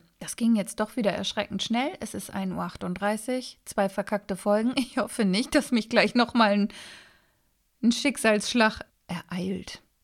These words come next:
Somit habe ich auch keine schlauen Worte mehr. Ich wünsche dir eine wunderschöne Nacht oder einen wunderschönen guten Morgen und ich freue mich schon auf den nächsten Sonntag mit der nächsten Folge. Wir gehen stramm auf die fünfzig zu, da kommt was ganz Verrücktes.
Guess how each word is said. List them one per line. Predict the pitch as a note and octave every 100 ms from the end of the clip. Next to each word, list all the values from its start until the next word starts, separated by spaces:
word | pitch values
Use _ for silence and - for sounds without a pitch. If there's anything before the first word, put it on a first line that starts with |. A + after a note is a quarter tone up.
| -
Somit | G3 G#3+ A#3 A#3 A#3 -
habe | A3
ich | G3 -
auch | -
keine | - A3 G#3+
schlauen | - G3+ F#3 F3+
Worte | F#3 G3 G#3+
mehr. | F#3+ F#3 -
Ich | -
wünsche | A3 G#3+ G3+
dir | F#3+ A#3+ B3
eine | G#3 G3
wunderschöne | G3+ A3+ G#3+ - G3+ F#3+
Nacht | F#3 G#3+ - - -
oder | G3+ A3 G#3
einen | E3+ F#3 F3+
wunderschönen | G#3+ A#3+ A3 - F3+ F3
guten | F3 E3+ F3
Morgen | E3+ F3 F3 F3+
und | E3+ E3
ich | F3+
freue | - F#3
mich | F#3 E3+
schon | - E3
auf | - E3+
den | E3 D#3+ E3
nächsten | F#3+ B3 - F#3
Sonntag | E3+ F3 G3 G3+ F3 -
mit | F3 E3+
der | D#3+
nächsten | E3+ G3 - F3+
Folge. | F3 F3+ E3+ E3+ E3+ E3
Wir | E3
gehen | D#3 E3 E3+
stramm | - - G3+ A#3+
auf | F#3+
die | G#3
fünfzig | G3 B3 A#3+ - F#3 -
zu, | G#3
da | F3+ D#3
kommt | - F3
was | D#3 -
ganz | F#3+ A#3+
Verrücktes. | - F#3 G3 - F3+ F3